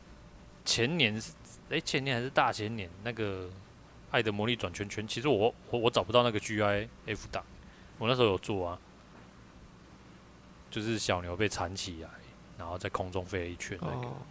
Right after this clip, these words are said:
Speaker 1: 那时候还有老侯嘛，对，我忘记哪一年了，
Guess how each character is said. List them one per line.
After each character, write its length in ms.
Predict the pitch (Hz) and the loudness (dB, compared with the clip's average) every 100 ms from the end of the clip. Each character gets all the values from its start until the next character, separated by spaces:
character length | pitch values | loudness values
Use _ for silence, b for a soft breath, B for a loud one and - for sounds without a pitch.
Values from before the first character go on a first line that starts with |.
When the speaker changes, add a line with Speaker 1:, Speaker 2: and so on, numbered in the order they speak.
| - - - - - | -18 -20 -20 -20 -6
Speaker 1:
那 120 | 135 | 2
时 80 | 120 | 12
候 100 | 117 | 12
还 120 | 110 | 12
有 120 | 110 110 | 10 10
老 200 | 98 90 | 8 8
侯 260 | 92 82 | 2 -2
嘛， 100 | 85 87 - - - - - - - - - - - - - - - | -4 -8 -12 -20 -20 -20 -20 -20 -20 -18 -18 -14 -16 -16 -18 -16 -6
对， 100 | 92 | 2
我 120 | 101 | 6
忘 120 | 113 | 6
记 200 | 113 113 | 4 0
哪 180 | 107 90 | 0 -2
一 60 | 95 | -4
年 160 | 95 | -8
了， 280 | 101 110 | -12 -14